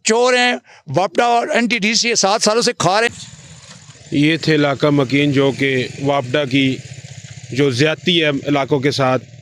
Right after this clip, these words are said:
Speaker 2: जो हमारी ज़रख़ेज़ ज़मीनें उनको कोड़ियों के भाव ये ख़रीद के उस वहाँ पे कॉलोनियाँ बनाना चाहते हैं और हमारी ज़रख़ेज़ ज़मीनें जो हमारे आने वाले बच्चों का मुस्तकबिल है,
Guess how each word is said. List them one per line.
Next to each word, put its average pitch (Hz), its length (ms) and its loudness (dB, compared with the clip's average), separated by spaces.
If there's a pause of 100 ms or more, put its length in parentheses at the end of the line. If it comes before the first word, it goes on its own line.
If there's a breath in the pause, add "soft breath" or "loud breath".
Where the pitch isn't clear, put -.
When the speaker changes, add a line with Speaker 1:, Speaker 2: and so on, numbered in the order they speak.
(220)
Speaker 2:
जो 143 220 0
हमारी 151 260 2
ज़रख़ेज़ 147 480 0
ज़मीनें 147 360 2
उनको 147 280 0
कोड़ियों 151 340 2
के 147 100 0
भाव 135 200 0
ये 143 120 2
ख़रीद 147 340 0
के 139 180 0 (320 loud breath)
उस 156 160 2
वहाँ 151 220 2
पे 147 140 0
कॉलोनियाँ 151 460 0
बनाना 139 320 2
चाहते 143 260 0
हैं 147 60 0
और 143 80 2
हमारी 131 260 0
ज़रख़ेज़ 143 380 0
ज़मीनें 139 400 2
जो 139 100 0
हमारे 135 240 0 (100)
आने 151 220 -2
वाले 143 220 0
बच्चों 131 320 0
का 139 80 2
मुस्तकबिल 135 640 0
है, 143 60 -2